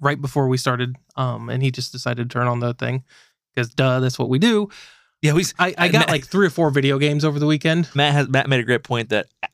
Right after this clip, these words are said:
Speaker 2: you guys don't notice, we record this podcast, like, one and a half times every week 'cause we sit and fucking talk to
Speaker 1: Yeah,
Speaker 2: each
Speaker 1: he
Speaker 2: other.
Speaker 1: shows up, say he gets here at four. We don't hit the record button until, like, five thirty.
Speaker 2: 'Cause we just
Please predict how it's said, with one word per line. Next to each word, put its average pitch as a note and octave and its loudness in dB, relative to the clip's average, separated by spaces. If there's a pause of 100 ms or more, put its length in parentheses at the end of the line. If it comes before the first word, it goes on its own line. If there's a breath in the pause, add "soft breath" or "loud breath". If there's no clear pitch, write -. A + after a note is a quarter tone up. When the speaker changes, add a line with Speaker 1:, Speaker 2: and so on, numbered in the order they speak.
(140)
Speaker 2:
you E3 4
guys C#4 4
don't D3+ -2
notice, C3 0
we A3+ 2
record F3 0
this C3 -4
podcast, A#2+ -2
like, A2 -2
one B2 0
and B2+ -2
a A#2 0
half A2+ 0
times A2 -2
every B2 0
week C3 -2
'cause C#3+ 0
we F3+ 0
sit C4 -2
and E3+ -14
fucking F3+ -2
talk C#3+ 2
to C#3 4
Speaker 1:
Yeah, - 4
Speaker 2:
each E3 -2
Speaker 1:
he C3 4
Speaker 2:
other. B2 2
Speaker 1:
shows G3 2
up, G#3 -4
say F#3 2
he F#3 -2
gets E3+ 0
here D#3+ 2
at C3+ -4
four. D3+ 0
We E3 2
don't F#3 0
hit E3+ 0
the D3+ -2
record C#3+ 0
button C#3+ 0
until, C3+ 0
like, B2+ 0
five C3 -2
thirty. B2+ -2
Speaker 2:
'Cause C3+ 0
we C3 4
just C#3 0